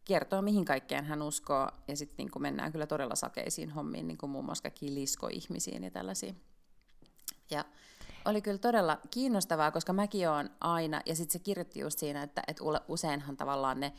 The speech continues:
jotenkin vaan ajatellaan, että ne, että ne on jotenkin tärähtäneitä. Ja, niinku, mäkin aina ajattelen, että onkohan niillä joku mielenterveys,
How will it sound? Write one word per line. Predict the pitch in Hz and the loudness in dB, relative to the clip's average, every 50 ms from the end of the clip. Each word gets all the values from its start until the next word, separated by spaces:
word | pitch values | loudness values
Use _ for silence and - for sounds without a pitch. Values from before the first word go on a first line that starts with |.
| - - - - - - - - - - - - - - - - - - - - - | -14 -16 -16 -18 -18 -18 -16 -16 -18 -18 -18 -20 -20 -20 -20 -20 -20 -20 -18 -10 -2
jotenkin | - 175 170 185 220 247 | 0 2 2 4 4 6
vaan | 247 233 214 | 6 6 8
ajatellaan, | 202 190 180 165 165 156 151 147 | 6 4 4 4 4 4 4 2
että | 151 147 156 | 2 2 0
ne, | 147 | -2
että | 147 - - 160 170 | 0 0 0 2 2
ne | 165 | 2
on | 151 | 2
jotenkin | 143 147 139 147 - | 0 -2 -4 -4 0
tärähtäneitä. | - 185 196 196 185 175 165 - - 170 160 156 151 147 143 143 - 151 | 2 2 4 4 4 2 0 0 0 0 2 2 2 2 2 2 2 2
Ja, | 151 | 2
niinku, | 160 180 180 - | 2 2 2 4
mäkin | 202 214 226 220 208 180 | 4 4 4 4 4 2
aina | 160 156 160 160 | 4 4 4 2
ajattelen, | 156 151 - 147 143 151 | 0 0 -2 -2 -2 0
että | 151 - | 0 0
onkohan | 170 160 165 175 196 | -2 0 0 0 2
niillä | 214 233 226 220 208 185 | 2 2 2 2 0 0
joku | 165 202 - 226 | -2 -2 0 2
mielenterveys, | 208 208 202 180 151 143 135 131 - 135 131 131 131 131 139 143 156 - - - | 2 4 4 4 4 4 2 -2 0 0 0 2 2 2 2 2 2 0 -4 -4